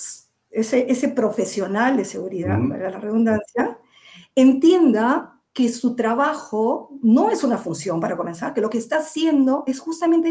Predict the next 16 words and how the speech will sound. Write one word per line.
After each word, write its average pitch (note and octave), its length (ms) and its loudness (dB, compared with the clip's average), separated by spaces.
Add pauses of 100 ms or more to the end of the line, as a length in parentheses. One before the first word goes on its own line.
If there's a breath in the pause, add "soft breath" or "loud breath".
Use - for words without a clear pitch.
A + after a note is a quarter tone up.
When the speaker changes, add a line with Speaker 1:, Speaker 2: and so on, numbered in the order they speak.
(100)
Speaker 1:
eso. - 360 -12 (1120)
Eh, A3 520 6 (800)
ap-, - 400 -6 (160)
aportar C4 680 0 (320)
a A#3+ 160 -2
que C#4 100 -4
ese F#4 140 -4
negocio D#4+ 720 -4
siga F#4 600 -2
caminando. D4+ 680 -4 (500)
Y B3+ 140 0
al C4 80 0
final D#4 300 0
te G4+ 60 -4
das F#4+ 160 -2
cuenta C#4+ 640 -4